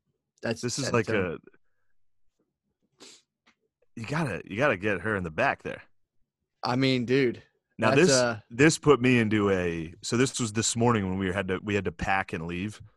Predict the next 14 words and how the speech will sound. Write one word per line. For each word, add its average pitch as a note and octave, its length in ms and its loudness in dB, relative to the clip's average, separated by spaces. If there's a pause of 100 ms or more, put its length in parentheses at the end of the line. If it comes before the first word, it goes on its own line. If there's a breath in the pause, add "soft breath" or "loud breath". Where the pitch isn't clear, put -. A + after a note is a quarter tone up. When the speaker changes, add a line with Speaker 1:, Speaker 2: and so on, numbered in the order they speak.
(220)
Speaker 1:
Yeah. A2+ 180 -4
Speaker 2:
For - 60 -4
some A3 120 4
reason, F#3+ 280 0
Airbnbs, B2+ 540 2
you F#2+ 80 0
always G#2+ 160 2
have G2+ 100 -2
to G2 60 -4
leave G2 180 -2
at E2 120 -8
ten G2+ 220 -6
A F#2+ 60 -2
M. E2+ 240 -8